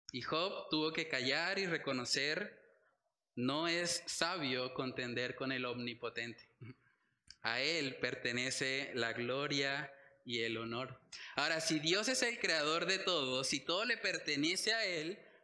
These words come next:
pues Él puede poner las reglas. Tenemos una moral,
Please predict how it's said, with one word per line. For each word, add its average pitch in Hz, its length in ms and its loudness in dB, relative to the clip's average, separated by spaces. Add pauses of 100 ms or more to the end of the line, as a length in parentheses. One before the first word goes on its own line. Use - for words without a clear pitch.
pues 123 180 -6
Él 127 120 -4
puede 143 260 -2
poner 135 320 -2
las 143 140 0
reglas. 180 540 -2 (800)
Tenemos 147 880 0 (140)
una 143 240 0
moral, 147 520 0